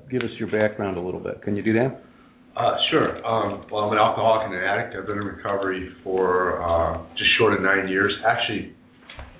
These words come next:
Speaker 2: had some experience being in recovery before, and, uh, my background is,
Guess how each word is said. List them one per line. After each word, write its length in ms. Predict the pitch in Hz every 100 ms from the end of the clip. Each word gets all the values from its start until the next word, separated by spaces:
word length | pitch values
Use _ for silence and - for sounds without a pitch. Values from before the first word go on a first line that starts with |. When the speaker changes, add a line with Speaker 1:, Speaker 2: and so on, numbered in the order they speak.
| - - - -
Speaker 2:
had 220 | - 107 -
some 320 | 104 85 82 - - - - - - - - _
experience 580 | - - 127 123 113 - -
being 160 | 107 101 92 95
in 60 |
recovery 600 | 95 92 98 90 82 82
before, 560 | - 98 92 101 - -
and, 320 | 87 85 82
uh, 260 | 78 76 76 - - - - - - - - - -
my 220 | 104 104
background 560 | 104 113 - 98 85
is, 160 | 82